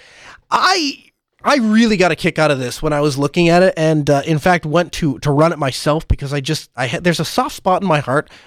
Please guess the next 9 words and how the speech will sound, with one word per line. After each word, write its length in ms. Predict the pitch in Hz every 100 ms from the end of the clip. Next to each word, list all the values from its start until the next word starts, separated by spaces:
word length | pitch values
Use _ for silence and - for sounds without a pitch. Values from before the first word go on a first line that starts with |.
| -
back 320 | 127 165 202 -
in 180 | 190
the 60 | 160
days 400 | 131 135 156 160
where 460 | 131 139 135 123 - _ _ _ -
Windows 880 | 151 190 190 175 170 156 - - - _ _ _
got 300 | 123 139 135 _ _
better. 540 | 110 127 104 - _ _ -
Like, 320 | 139 123